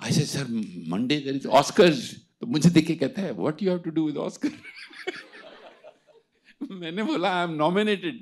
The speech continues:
उसको लगा पागल है, कहता है, "Can you prove it?" तो मेरे पास पेपर्स थे सारे, मैंने दिखाए, मैंने कहा, "ये देखिए मेरी फोटो, गोल्डन पीकॉक मिला, ये मिला।"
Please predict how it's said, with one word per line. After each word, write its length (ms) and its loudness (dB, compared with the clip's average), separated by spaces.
उसको 260 -2
लगा 220 4
पागल 480 2
है, 60 0
कहता 240 -6
है, 80 -10
"Can 240 2
you 120 0
prove 220 6
it?" 80 0
तो 60 -12
मेरे 180 -4
पास 220 -4
पेपर्स 440 0
थे 80 4
सारे, 320 2
मैंने 260 -4
दिखाए, 480 -6
मैंने 180 -10
कहा, 120 -8
"ये 60 -2
देखिए 280 -2
मेरी 180 -2
फोटो, 380 -6
गोल्डन 320 0
पीकॉक 480 -2
मिला, 220 -4
ये 200 -6
मिला।" 300 -4